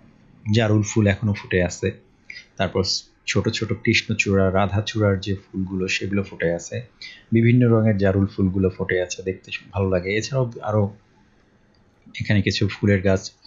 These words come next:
আহ, লাগানো আছে, যেগুলো দেখতে খুবই, আহ, সুন্দর লাগে।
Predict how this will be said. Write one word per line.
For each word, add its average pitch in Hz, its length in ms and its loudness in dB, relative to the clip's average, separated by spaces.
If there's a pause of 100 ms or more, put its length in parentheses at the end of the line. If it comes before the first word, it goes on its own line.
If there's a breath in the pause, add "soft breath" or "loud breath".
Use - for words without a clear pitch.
(400 loud breath)
আহ, 87 760 -4
লাগানো 90 400 2
আছে, 104 280 0
যেগুলো 92 240 -2
দেখতে 85 280 -4
খুবই, 95 320 -2 (1040 loud breath)
আহ, 92 420 -6
সুন্দর 98 300 2
লাগে। 90 300 0